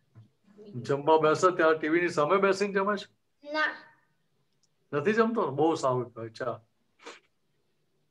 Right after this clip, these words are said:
Speaker 1: પણ તું ટી વી જોતો હોય તો તને પછી ભણવાનું યાદ આવે ખરું?
Speaker 2: હા.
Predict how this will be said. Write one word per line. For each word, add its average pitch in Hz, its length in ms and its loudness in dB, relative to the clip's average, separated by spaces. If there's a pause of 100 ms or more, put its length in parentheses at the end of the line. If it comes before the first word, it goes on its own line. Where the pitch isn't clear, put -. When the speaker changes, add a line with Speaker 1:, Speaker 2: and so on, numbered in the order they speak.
(520)
Speaker 1:
પણ 151 120 0
તું 170 160 2
ટી 170 120 4
વી 165 200 8
જોતો 165 280 4
હોય 165 240 10
તો 160 100 2
તને 165 180 -2
પછી 160 160 0
ભણવાનું 156 400 0
યાદ 156 200 4
આવે 156 200 4
ખરું? - 300 -8 (1700)
Speaker 2:
હા. 285 360 -10